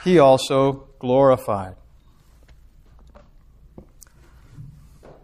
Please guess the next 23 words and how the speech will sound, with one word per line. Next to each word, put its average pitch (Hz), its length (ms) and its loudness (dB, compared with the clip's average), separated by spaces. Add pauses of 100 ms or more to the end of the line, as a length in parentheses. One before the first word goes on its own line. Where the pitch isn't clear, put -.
(1500)
Well, 135 160 -2
immediately 165 480 2
preceding 156 680 -2
this 160 180 -2
particular 147 580 -6
passage, 156 680 -4
you'll 143 120 0
remember 151 540 2
it's 123 260 -4
one 160 120 -2
of 156 60 0
the 135 80 0
most 135 300 0
well-known 147 680 0
and 135 220 -4
best 147 340 0
loved 139 340 2
verses, 139 380 -4
I 147 200 0
think, 127 260 -8
in 127 100 -6
the 123 60 -6
Bible. 143 580 -2